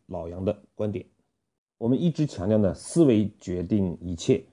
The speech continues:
今天呢，我们就用思维的方式来分析分析这样的事情我们如何处理。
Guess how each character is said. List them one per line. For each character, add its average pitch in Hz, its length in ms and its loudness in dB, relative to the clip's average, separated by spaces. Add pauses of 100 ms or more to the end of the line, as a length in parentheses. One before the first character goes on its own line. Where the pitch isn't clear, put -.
(240)
今 180 140 -2
天 160 120 2
呢， 139 80 4
我 92 140 4
们 90 100 0
就 117 140 4
用 135 140 4
思 220 260 -2
维 165 140 6
的 101 40 2
方 101 220 0
式 - 140 -10
来 98 180 2
分 202 340 4
析 185 200 0
分 139 180 2
析 127 320 -2 (260)
这 254 140 -2
样 175 140 4
的 113 60 0
事 120 180 -2
情 - 200 -8
我 101 100 -6
们 101 140 -6
如 95 280 2
何 107 400 -6
处 - 200 -6
理。 - 200 -10